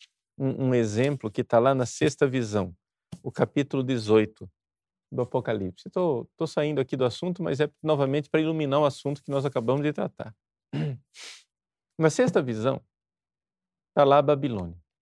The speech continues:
Aí acontece a queda da Babilônia.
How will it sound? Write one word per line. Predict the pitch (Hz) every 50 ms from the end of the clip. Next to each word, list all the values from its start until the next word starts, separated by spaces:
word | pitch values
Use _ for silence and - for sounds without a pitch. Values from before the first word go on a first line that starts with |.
| _ _ _ _ _ _ _ _ _ _ _ _ _ _ _ _ _ _ _ _ _ _ _ _ _ -
Aí | - 160 180
acontece | 180 254 302 214 - 190 180 175 196
a | 180
queda | - - 165 165 160 170 165
da | 156 160 156
Babilônia. | 143 151 156 147 160 160 147 120 110 107 107 113